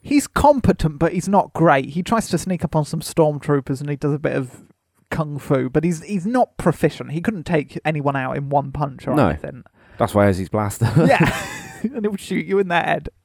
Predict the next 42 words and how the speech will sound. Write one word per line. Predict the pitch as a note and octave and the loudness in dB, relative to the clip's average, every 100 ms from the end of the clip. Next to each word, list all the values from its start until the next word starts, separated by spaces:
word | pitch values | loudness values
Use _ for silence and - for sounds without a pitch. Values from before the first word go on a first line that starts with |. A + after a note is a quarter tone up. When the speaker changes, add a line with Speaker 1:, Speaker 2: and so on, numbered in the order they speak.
| _ | _
Speaker 1:
His | F#3 C4 A#3+ F3 A3 | 2 4 2 -2 -6
dynamic | F#3+ A3+ A3 A3 G#3 - | 2 4 4 2 0 4
with | G3+ F#3+ | 4 6
Woody | F#3 F3+ | 2 2
Harrelson, | F3 F3 D3+ - C#3+ | 0 2 0 -2 -6
what | D#3+ | -2
do | |
you | D#3+ | -2
think | F3 D#3 | -4 -4
of | |
that | D#3 D3 - | -2 -2 -6
student-teacher | - E3 D3 C#3+ E3+ - C3+ | -4 -4 -4 -8 -10 -4 0
relationship? | C3 C3 - - C3+ - - - | 0 0 -8 -6 -4 -4 -8 -4
Speaker 2:
I | G#2 | -4
felt | G#2 A2+ | 2 4
there | G#2+ | 6
was | G#2+ G2+ | 4 2
genuine, | - A#2 G2+ G2+ G2 | 2 2 4 2 4
uh, | G2 F#2 F2 - A#2 | 2 2 0 0 0
upset | - - F#2+ F2+ | 0 -2 -2 0
when | F#2+ | 2
he | F#2+ | 2
had | F#2 | 0
to | - | 0
shoot | - G#2 F#2+ | -2 0 0
him | F#2+ | -2
at | E2 | 0
the | G2 | 2
end, | F#2 F2+ | 2 0
and | F#2+ | 2
it | F#2+ | 2
was, | E2 - - | 2 0 4
"Why, | D#3 D#3+ - | 6 8 8
Woody? | D3 D#3 - D#2 - - _ | 8 6 6 6 6 2 _
Why?" | D3+ E3+ E3 - - C#3 A2+ - - - | 2 4 4 4 4 6 4 0 -12 -4
It | C3 | -4
saddened | - C#3 B2+ | 2 2 4
me | A2+ | 2
that | G#2 F#2 | 2 4
Woody | G2+ G2 F2+ - _ - | 4 2 -2 -6 _ -10
betrayed | G2+ - G2+ F#2 | -6 2 2 4
him. | F#2 | 0